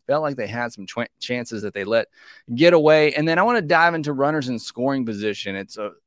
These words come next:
a issue that the Braves have had all year long, and we're talking about how bad it's been, but why I think there's hope coming for the Braves with runners in scoring position. And then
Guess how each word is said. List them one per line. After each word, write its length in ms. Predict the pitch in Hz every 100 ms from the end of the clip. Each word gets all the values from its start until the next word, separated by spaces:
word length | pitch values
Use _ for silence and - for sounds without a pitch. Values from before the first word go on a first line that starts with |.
| -
a 220 | 117 123
issue 360 | 156 - 165 165
that 160 | 143
the 80 | 120
Braves 300 | 113 135 135
have 100 | 123
had 260 | 135 139 123 _ - - _
all 240 | 139 175 190
year 240 | 170 139
long, 500 | 123 135 160 170 156 -
and 340 | 120 120 120
we're 140 | 120
talking 260 | 123 147 151
about 300 | 151 147 123
how 160 | 143 147
bad 300 | 120 156 175
it's 160 | -
been, 280 | 131 139 160
but 160 | 160 131
why 380 | 135 147 190 -
I 120 | 147
think 320 | - 160 147 -
there's 240 | 131 120
hope 300 | - 156 143 _ _ _ -
coming 340 | 165 160 123
for 140 | 117 127
the 80 |
Braves 320 | 113 127 123 120
with 80 |
runners 320 | 107 120 120 110
in 80 |
scoring 360 | 104 - 127 123
position. 420 | 113 110 110 117
And 140 | 117 123
then 220 | 131